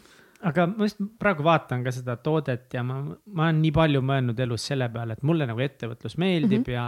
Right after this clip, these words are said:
Speaker 1: ja mulle meeldib I T.
Speaker 2: Mhm.
Speaker 1: Sellepärast, et noh, mitte, et seal samamoodi läheb nagu asju pekki, aga see tundub mulle kuidagi nii palju lihtsam, et sa kirjutad selle äpis selle, noh, sa parandad
Speaker 2: Mhm.
Speaker 1: selle teksti ära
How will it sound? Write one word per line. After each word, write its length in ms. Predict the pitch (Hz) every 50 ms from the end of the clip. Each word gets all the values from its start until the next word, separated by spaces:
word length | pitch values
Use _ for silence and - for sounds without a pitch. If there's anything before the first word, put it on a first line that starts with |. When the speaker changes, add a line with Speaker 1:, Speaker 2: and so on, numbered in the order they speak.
| 123 -
Speaker 1:
ja 120 | 147 123 131
mulle 140 | 147 143 127
meeldib 240 | 117 107 117 - -
I 80 | 151 127 123 - _
T. 140 | 131 113 107 107 - - - - -
Speaker 2:
Mhm. 160 | 247 190 214
Speaker 1:
Sellepärast, 800 | 226 262 170 170 165 151 135 127 131 127 127 117 - - - 120
et 80 | 110 - _ _
noh, 140 | 135 120 - - - 165
mitte, 300 | 175 170 175 - 123 -
et 20 | - -
seal 220 | 190 160 160 180 175
samamoodi 480 | - 196 196 185 180 214 269 269 202
läheb 140 | 165 143 131 131
nagu 140 | 127 175
asju 180 | 185 - - 131
pekki, 320 | 123 190 196 - - 127
aga 80 | 110 120
see 80 | 127 127
tundub 240 | 180 220 220 220 170 143
mulle 100 | 127 123
kuidagi 320 | 131 117 131 117 120 127
nii 160 | 147 185 202
palju 240 | - 175 139 120 117
lihtsam, 540 | 120 143 165 - - - - - 120 113 113
et 160 | 110 - - - - - - - - - - - _
sa 140 | - - 123
kirjutad 480 | - 220 247 269 233 - - - 117 -
selle 320 | - - 127 120 131 156
äpis 400 | 185 180 - - 131 120 - - - -
selle, 240 | 123 113 117 113 113 110 110 110
noh, 160 | 120 143 135 - - _ _ _
sa 160 | - - 165
parandad 320 | - 262 262 220 214 214
Speaker 2:
Mhm. 80 | 220 254
Speaker 1:
selle 220 | 170 139 135 135 127 - _ - _ -
teksti 320 | 233 - - - - 160
ära 80 | 151